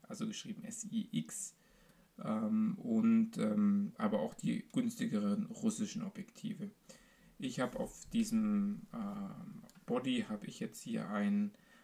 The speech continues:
sogenanntes Arsat B achtzig Millimeter F zwei Punkt acht. Das ist so ungefähr eine fünfzig Millimeter Brennweite im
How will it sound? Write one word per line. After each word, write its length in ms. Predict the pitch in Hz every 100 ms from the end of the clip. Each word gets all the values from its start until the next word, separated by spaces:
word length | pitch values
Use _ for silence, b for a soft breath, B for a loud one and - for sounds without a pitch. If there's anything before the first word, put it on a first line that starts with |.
| B
sogenanntes 720 | - - - - 196 202 - -
Arsat 720 | 202 202 226 220 - 202 - - - - -
B 340 | 120 117 123 -
achtzig 600 | - - - - - -
Millimeter 640 | - 113 113 113 110 110 -
F 220 | 110 -
zwei 240 | - 120
Punkt 380 | - - 202 -
acht. 340 | 180 - - _ B B B B B -
Das 180 | 202 202
ist 140 | 165
so 120 | - 226
ungefähr 320 | 233 - 214
eine 100 | 202
fünfzig 600 | - 135 131 - 113 -
Millimeter 480 | 120 123 117 110 107
Brennweite 840 | - 107 107 104 107 104 104 101 _ b b b b b -
im 300 | 240 185